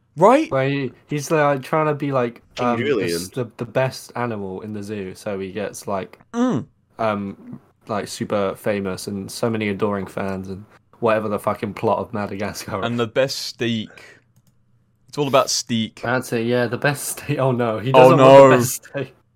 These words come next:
Speaker 1: Oh no, so that's why the cow jumped. What?
Speaker 2: Yeah.
Speaker 1: I, I don't know if you've ever been to, like,
Speaker 2: I
Speaker 1: a
Speaker 2: don't know if you've ever been to the moon, guys.
Speaker 1: <laughs> Yeah. Well, they say the moon is made out of cheese.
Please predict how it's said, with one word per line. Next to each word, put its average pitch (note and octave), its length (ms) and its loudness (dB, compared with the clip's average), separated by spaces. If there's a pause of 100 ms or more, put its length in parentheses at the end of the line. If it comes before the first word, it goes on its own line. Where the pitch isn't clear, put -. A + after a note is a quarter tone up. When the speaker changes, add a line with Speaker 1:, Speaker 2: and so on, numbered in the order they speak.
(400)
Speaker 1:
Oh B2+ 140 0
no, C3 300 6
so B2 120 -4
that's C3 160 2
why C3 120 6
the A#2 80 0
cow A#2+ 240 6
jumped. A#2 500 0 (1400)
What? G3 220 6
Speaker 2:
Yeah. G2 180 -10 (220)
Speaker 1:
I, G#3 200 6
I G3+ 40 6
don't B3 180 0
know B3+ 60 -4
if B3 120 -8
you've F#3 180 -10
ever D#3 140 -2
been B2 300 -4
to, G#2 400 -6
like, G2+ 260 -6 (1160)
Speaker 2:
I G#3 60 0
Speaker 1:
a - 40 2
Speaker 2:
don't C#4 140 2
know B3+ 80 6
if E3+ 100 2
you've F3 140 2
ever D#3+ 140 4
been D#3 180 0
to C#3+ 100 -4
the B2+ 100 -2
moon, A#2 420 -6
guys. G#2 300 0
Speaker 1:
<laughs> - 20 8
Yeah. B2+ 340 8 (720)
Well, F3 180 2
they F3 160 4
say G3+ 260 0
the D#3+ 120 -2
moon C3+ 440 2
is F#2 220 -8
made G2 240 -4
out G2+ 180 -4
of - 140 -12
cheese. A1 640 -12